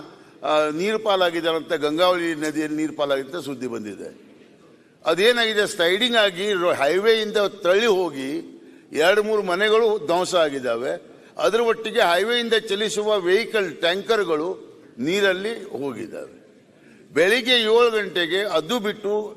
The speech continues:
ನಮ್ಮ ಕಾರವಾರದಲ್ಲಿ ಸಹ ಮೊದಲೇ ಒಂದು ಸಲ ಲ್ಯಾಂಡ್ ಸ್ಲೈಡಿಂಗ್ ಆಗಿತ್ತು, ಅಲ್ಲಿ ಸಹ ಒಂದು ವ್ಯಕ್ತಿ ತೀರ್ಕೊಂಡಿದ್ದಾನೆ.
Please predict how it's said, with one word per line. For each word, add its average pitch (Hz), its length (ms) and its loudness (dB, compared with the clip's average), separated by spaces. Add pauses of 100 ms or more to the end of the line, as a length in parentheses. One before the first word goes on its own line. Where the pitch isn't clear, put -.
ನಮ್ಮ 165 240 -2
ಕಾರವಾರದಲ್ಲಿ 196 840 0
ಸಹ 160 340 -4 (480)
ಮೊದಲೇ 170 300 0
ಒಂದು 196 160 0
ಸಲ 190 140 2
ಲ್ಯಾಂಡ್ 175 280 2
ಸ್ಲೈಡಿಂಗ್ 160 340 2
ಆಗಿತ್ತು, 151 420 -2
ಅಲ್ಲಿ 180 340 0
ಸಹ 185 160 2
ಒಂದು 151 480 -4 (560)
ವ್ಯಕ್ತಿ 156 460 0
ತೀರ್ಕೊಂಡಿದ್ದಾನೆ. 107 920 -8